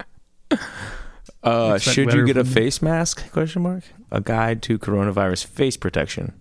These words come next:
Speaker 2: <laughs> Oh, I was gonna do it 'cause I wanna look like Bane.
Speaker 1: Can f-,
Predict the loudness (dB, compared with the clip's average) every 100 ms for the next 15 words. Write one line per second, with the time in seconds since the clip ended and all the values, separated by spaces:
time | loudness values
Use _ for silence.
0 | -20 -18 -8 -4 0 0 2 2 2 4
1 | 4 6 4 4 2 2 2 2 2 -2
2 | 0 0 0 -4 -6 -8 -4 0 2 2
3 | 0 -4 -6 -14 _ _ _ _ _ _
4 | _ _ _ _ _ _ _ _ _ _
5 | _ -12 -6 -6 -8 -8